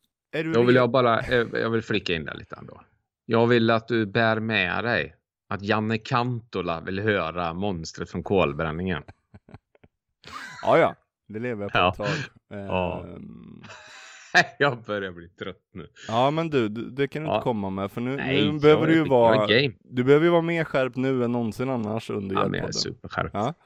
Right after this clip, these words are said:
Speaker 1: okej.
Speaker 2: Ja.
Speaker 1: Ehm, jag behöver nog kanske inte repre-, eh, repressera konceptet här, men jag gör ändå så att John som är så trött ska förstå.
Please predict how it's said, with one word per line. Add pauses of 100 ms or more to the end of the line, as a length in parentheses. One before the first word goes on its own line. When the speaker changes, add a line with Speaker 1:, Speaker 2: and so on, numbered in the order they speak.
(300)
Speaker 1:
okej.
Speaker 2:
Ja. (320)
Speaker 1:
Ehm, (420)
jag
behöver
nog
kanske
inte
repre-, (320)
eh,
repressera
konceptet
här,
men
jag
gör
ändå
så
att
John
som
är
så
trött
ska
förstå.